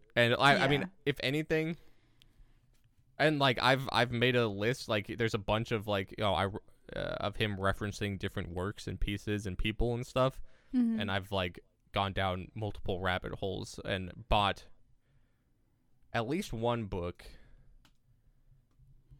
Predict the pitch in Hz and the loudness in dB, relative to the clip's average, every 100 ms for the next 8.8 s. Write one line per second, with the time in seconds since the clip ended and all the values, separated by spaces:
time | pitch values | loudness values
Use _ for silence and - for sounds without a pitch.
0 | - 110 98 107 101 - 98 92 90 87 | -4 -2 2 0 0 -2 -2 -2 -4 -6
1 | 92 87 85 - _ _ 127 - - - | -4 -2 -4 -6 _ _ -12 -10 -10 -12
2 | 127 - - _ - - - 285 202 - | -12 -16 -20 _ -20 -18 -4 -2 -2 2
3 | 262 254 262 233 208 208 202 190 190 190 | 4 4 2 0 0 0 0 -6 -8 -8
4 | - - 190 185 - 196 190 185 196 185 | -8 -10 -10 -10 -14 -14 -12 -14 -14 -18
5 | - - - - - 196 - 233 220 214 | -20 -20 -20 -20 -4 -2 -2 0 2 0
6 | 202 196 202 190 220 214 180 175 175 180 | 0 -2 -4 -4 -2 -2 -2 -6 -8 -8
7 | - 190 180 180 - 185 - 190 185 185 | -8 -8 -8 -8 -8 -10 -6 -8 -8 -10
8 | 185 175 185 175 180 - - | -10 -10 -10 -10 -12 -14 -16